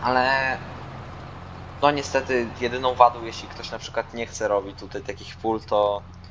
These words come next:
No niestety właśnie wadą jest to, że zostawia. Chociaż przerobić to, żeby nie zostawiało pola po sobie.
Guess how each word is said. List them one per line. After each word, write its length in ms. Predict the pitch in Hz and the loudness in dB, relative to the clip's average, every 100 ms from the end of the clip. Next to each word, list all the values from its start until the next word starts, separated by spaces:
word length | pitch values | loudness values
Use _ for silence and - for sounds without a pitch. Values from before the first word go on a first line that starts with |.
| - - - - | -16 -16 -16 -8
No 80 | 117 | -4
niestety 420 | 113 110 110 110 | -4 -4 -6 -2
właśnie 300 | 107 - 107 | -2 -2 2
wadą 360 | 104 104 104 98 | 4 4 2 -2
jest 380 | 95 95 - | -4 -4 -6
to, 120 | 101 95 | -4 -4
że 160 | 95 | -6
zostawia. 600 | 92 92 - 87 78 76 - - - - - - - - - - - - - - - - | -8 -2 2 2 2 -12 -16 -18 -18 -18 -16 -16 -16 -18 -18 -18 -18 -18 -18 -18 -16 -12
Chociaż 360 | - - - - - - - | -6 -4 -4 -6 -14 -16 -14
przerobić 560 | - 120 117 127 127 - | -4 4 6 6 0 -2
to, 120 | 123 | -2
żeby 240 | 120 113 117 | -2 -6 -8
nie 140 | 113 | -8
zostawiało 680 | 110 - 120 113 120 107 95 | -10 -2 0 6 6 6 0
pola 340 | - 92 85 | -2 -2 -2
po 140 | 87 | -8
sobie. 400 | 90 92 87 104 | -6 -6 -4 -4